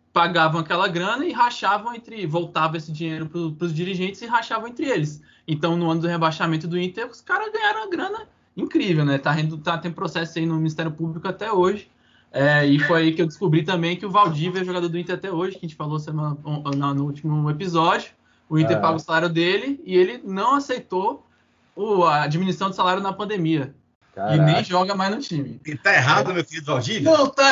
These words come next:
Speaker 1: errado, não tá,
Speaker 3: Não
Speaker 1: né?
Speaker 3: tá, pô.
Speaker 1: Eu não vou jogar.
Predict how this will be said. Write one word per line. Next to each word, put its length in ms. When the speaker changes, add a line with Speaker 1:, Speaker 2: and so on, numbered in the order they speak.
Speaker 1:
errado, 400
não 180
tá, 200
Speaker 3:
Não 60
Speaker 1:
né? 60
Speaker 3:
tá, 200
pô. 260
Speaker 1:
Eu 180
não 140
vou 180
jogar. 400